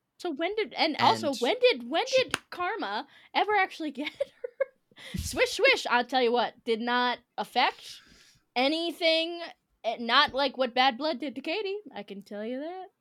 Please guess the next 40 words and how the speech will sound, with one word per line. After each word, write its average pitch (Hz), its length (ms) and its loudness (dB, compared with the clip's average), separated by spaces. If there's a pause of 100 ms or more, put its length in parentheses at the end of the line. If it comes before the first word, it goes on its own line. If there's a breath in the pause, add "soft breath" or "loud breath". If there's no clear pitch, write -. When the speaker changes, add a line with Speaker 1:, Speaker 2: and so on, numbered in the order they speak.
(400)
Speaker 1:
I 214 180 -4
can 208 280 -10
Speaker 2:
Oh, 180 200 6
Speaker 1:
tell 175 200 4
you 151 60 0
Speaker 2:
also, 240 300 2
the - 60 0
Speaker 1:
that. 247 60 6
Speaker 2:
only 302 180 2
person 294 360 0
that 180 80 -2
was 180 120 -2
negatively 185 520 0
affected 196 500 -2
by 123 100 4
Swish - 520 -4
Speaker 1:
Was 359 80 0
Katie. - 120 2
Speaker 2:
Swish - 280 -6 (340)
was 139 240 -4
the 131 60 -4
Speaker 1:
<laughs> - 180 -4
It - 80 -2
Speaker 2:
Swisher. - 160 2
Speaker 1:
was 330 320 8
the - 320 -10
Swisher 269 280 0
Speaker 2:
Was 381 120 0
the - 80 -2
Bisher. 392 300 0
Speaker 1:
herself. 381 540 0 (580 soft breath)
The 233 80 -12
swi-, 262 360 -10
the 247 80 -6
Swisher 311 560 -6
and 233 120 -6
not 240 180 -4
the 269 60 -14
Swishy. 254 540 -8 (320)
Mm-mm. 208 400 -12